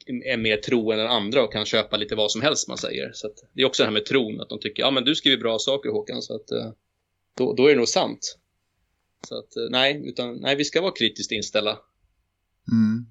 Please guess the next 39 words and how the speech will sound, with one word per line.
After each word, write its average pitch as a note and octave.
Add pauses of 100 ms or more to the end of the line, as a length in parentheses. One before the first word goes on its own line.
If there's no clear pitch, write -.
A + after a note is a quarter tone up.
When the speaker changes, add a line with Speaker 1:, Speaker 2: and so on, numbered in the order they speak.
Speaker 2:
Det A#2
Speaker 1:
Ja. G#2+
Speaker 2:
kräver, A#2
kräver A2+
en C3+
del B2+
arbetsinsats A2+
och, G#2+ (1080)
och G2+ (160)
börja G2+
lära G2+
sig G2+
att F#2
räkna G2
på A2
alla A#2+
de G#2+
här F#2+
sätten F2
och, F2
och F2+
sånt E2
väl D#2+ (580)
också. G#2
Så, A2
och G#2+
är G#2
det G#2
värt G#2
att A2
lägga G#2
den F#2+
arbetsinsatsen F#2+
för G2
att - (480)
räkna F2+
på F2
någonting F#2+
som, F2+